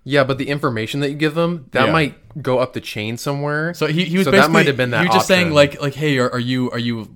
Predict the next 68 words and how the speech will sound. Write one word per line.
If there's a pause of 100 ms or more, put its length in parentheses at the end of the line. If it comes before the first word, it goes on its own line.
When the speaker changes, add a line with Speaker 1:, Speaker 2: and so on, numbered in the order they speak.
Speaker 2:
you
know, (140)
are
you
documented
or
are
you
undocumented?"
And
so
I
was,
Speaker 1:
Mm-hmm.
Speaker 2:
I
just
said,
like,
"Oh,
I'm,
I'm,
I'm
not
documented."
And
then
he
just
pulls
a
gun
and
shoots
me,
basically.
And
I
was
just
like, (800)
"Okay,
that
was
a
wrong
decision,
maybe."
Speaker 1:
<laughs>
Speaker 2:
But
I
d-,
I
didn't
save
scum.
I,
I
just
kept
going
with
what
I
said.
Speaker 1:
Uh-huh. (320)
Speaker 2:
Um,
yeah. (220)
So